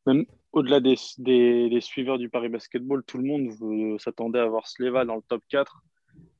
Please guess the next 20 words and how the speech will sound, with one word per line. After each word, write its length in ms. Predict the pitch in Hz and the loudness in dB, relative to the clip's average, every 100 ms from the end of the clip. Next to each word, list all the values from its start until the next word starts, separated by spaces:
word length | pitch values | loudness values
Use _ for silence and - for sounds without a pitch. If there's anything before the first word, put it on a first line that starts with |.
| _ 131 | _ -8
Et 60 | |
du 140 | 117 120 | -6 -2
coup, 180 | 160 | 0
ben, 220 | 151 131 127 | 2 2 0
le 100 | 127 | 0
fait 160 | 147 | -4
qu'il 180 | - 127 | -6 -10
soit 140 | - | -8
pas 160 | 120 123 | -4 -2
nommé, 340 | 123 131 151 143 | 0 0 -2 -2
on 460 | 117 113 113 113 | -4 -6 -8 -6
attendait 340 | 113 120 123 127 | -6 -2 0 0
de 40 | |
lui 140 | 127 135 | 0 -2
un 80 | |
petit 160 | 127 - - | -4 -10 -6
peu 120 | 131 | -6
cette, 300 | - 120 - | -6 -10 -4
euh, 320 | 113 110 110 107 | -2 0 -2 -6
cette 180 | 120 | -8